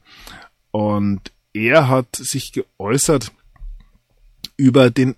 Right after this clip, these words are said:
aids-Impfstoff. Als man gegen aids einen Impfstoff einsetzte, stellte man erst nach anderthalb Jahren fest, dass, ähm,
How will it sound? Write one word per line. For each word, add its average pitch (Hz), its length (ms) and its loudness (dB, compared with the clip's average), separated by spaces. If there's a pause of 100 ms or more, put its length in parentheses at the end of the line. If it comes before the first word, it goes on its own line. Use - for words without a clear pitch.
aids-Impfstoff. 104 1040 -2 (320)
Als 156 200 0
man 165 100 2
gegen 123 240 -6
aids 160 260 2
einen 110 160 -4
Impfstoff 175 440 -2
einsetzte, 110 440 -2
stellte 135 340 0
man 107 120 -4
erst 107 240 -4
nach 113 180 -6
anderthalb 143 420 0
Jahren 107 240 0
fest, - 340 -4 (420)
dass, 123 340 -2 (460)
ähm, 113 320 0